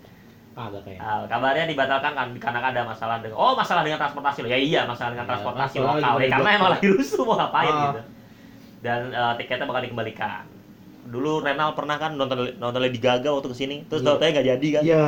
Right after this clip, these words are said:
Speaker 2: Itu kalau tau Renal balikin tiketnya susah banget katanya. Ya, karena emang dia ini, dia, dia kalau nama fansnya Lady Gaga Little Monster. Dulu waktu zaman S M P, eh, saya S M P ya, emang Lady Gaga masih pas S M P ya.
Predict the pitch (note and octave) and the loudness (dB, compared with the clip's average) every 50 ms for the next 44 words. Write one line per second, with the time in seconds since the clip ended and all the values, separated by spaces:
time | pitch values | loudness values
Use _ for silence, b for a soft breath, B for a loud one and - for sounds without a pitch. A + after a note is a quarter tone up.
0 | D3 C#3+ C#3+ C#3+ D3 D3+ D3+ D3+ D3+ D3+ D3 D3+ D#3 D#3+ F3 F#3 D#3+ C#3+ C#3+ D3 | 4 4 4 4 6 6 6 6 6 6 4 4 4 2 4 4 4 4 4 4
1 | D3 D#3+ C#3+ D3 D3 D#3 D3+ F3 E3+ - D#3 - C#3+ D#3+ D#3 D3+ C#3+ D#3+ D#3 F3 | 2 0 -2 0 0 0 0 -2 -2 0 0 2 2 2 0 0 -4 -4 -2 0
2 | E3 E3 - - - - B B B B B B B B B - B2 C3 C#3 - | -2 -4 -4 -8 -18 -20 B B B B B B B B B -10 -10 -10 -8 -8
3 | - G#2+ A2 C3 C#3+ C#3+ C#3 B2+ B2 A#2+ A2+ G#2+ A2+ A2 A2+ A#2+ C3 B2+ B2 A#2 | -10 -10 -8 -8 -8 -8 -8 -8 -10 -10 -8 -6 -6 -6 -6 -6 -10 -12 -12 -10
4 | A2+ B2+ C3 A#2 A2+ A2+ - A#2+ C3 C3+ C3 B2+ B2+ B2 A2+ A#2 A#2 A#2+ A#2+ A#2+ | -8 -6 -6 -6 -8 -8 -8 -4 -4 -2 -2 -2 -4 -6 -4 -4 -2 0 0 0
5 | A#2+ A#2+ A#2+ - - - - - - A2+ A2+ A#2+ B2 A#2+ - B2 - B2 B2 B2 | 0 0 -2 -4 -12 -20 -20 -16 -6 -4 -4 -2 -2 -4 -4 -4 -4 -2 -2 -2
6 | A#2+ A#2 B2 B2+ C#3 D3 D3 C#3+ C#3 C#3 C#3+ D3 C#3 - D3 B2 - - - - | 0 0 0 2 2 2 2 0 0 0 0 -2 0 0 0 0 0 -4 -10 -10
7 | - B2 C#3 D3+ D3 - C#3 C3+ B2+ B2 B2 B2 A#2+ - B2+ B2+ - - A2+ A#2+ | -4 -2 0 0 0 -2 0 0 0 0 0 -4 -2 -4 -6 -6 -6 -10 -8 -8
8 | B2 B2 - B2+ A#2+ C3 B2 - B2+ B2 C3 D3 C#3+ B2+ A#2+ A2+ - C3 B2 - | -6 -6 -6 -6 -8 -8 -10 -10 -6 -4 -2 -2 -2 -4 -6 -8 -8 -8 -8 -4
9 | - B2 A#2+ B2 D3 D3 C#3+ C#3+ C3+ - A2 G#2+ - B2 B2 A2+ G#2+ G#2+ G#2+ | -4 -2 -2 0 -2 -2 -2 -4 -6 -6 -8 -10 -10 -12 -12 -12 -14 -16 -18